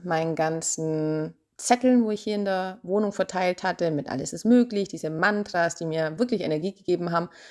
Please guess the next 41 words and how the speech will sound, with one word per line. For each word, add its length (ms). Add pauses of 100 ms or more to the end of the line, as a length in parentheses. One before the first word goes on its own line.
(240)
Und 140
ich 120
habe 160
gleich 280
am 240 (220)
ersten 340
Tag 300
nach 120
der 140
Trennung 600
mir 120
so 80
eine 100
Art 200
Wunschzettel 580
aufgeschrieben. 920 (260)
Ähm, 720
ich 140
lebe 160
in 80
einer 220
glücklichen 400
Beziehung, 920
ich 180
habe 180
einen 120
Partner, 280
mit 160
dem 100
ich 120
viel 180
lachen 400
kann, 200
das 140
war 80
mir 120
so 200
wichtig. 360
Ich 140
habe 300
Sex. 1000